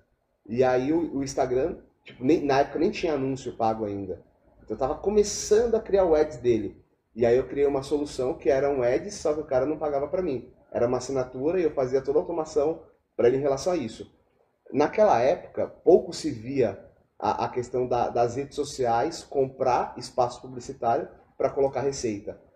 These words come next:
Então aquele foi um time perfeito, onde todo mundo que colocou esse modelo de negócio fez muita grana. E, pô, e eu era o maior do Brasil disso, né?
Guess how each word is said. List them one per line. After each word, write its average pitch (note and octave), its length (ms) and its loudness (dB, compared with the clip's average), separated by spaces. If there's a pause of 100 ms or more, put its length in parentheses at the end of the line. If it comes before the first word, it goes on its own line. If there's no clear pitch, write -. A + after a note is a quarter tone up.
(180)
Então A#2+ 240 0
aquele C#3 260 -4
foi D3+ 160 0
um D3+ 60 -2
time D#3+ 320 0
perfeito, - 880 -4 (260)
onde A2+ 220 -4
todo F#3 260 4
mundo E3 220 0
que - 100 -16
colocou C#3 760 2 (240)
esse A2+ 260 -4
modelo A#2+ 320 0
de B2 100 -8
negócio A#2+ 440 -2
fez C3 200 -6
muita D3 300 0
grana. G2+ 380 -4 (380)
E, A#2 260 -4 (120)
pô, A2+ 140 2
e G#2 200 -4
eu G#2+ 120 0
era B2 260 0
o - 20 -8
maior A#2+ 300 0
do B2+ 80 -10
Brasil B2 360 -2
disso, G#2+ 340 -10
né? G2 180 -10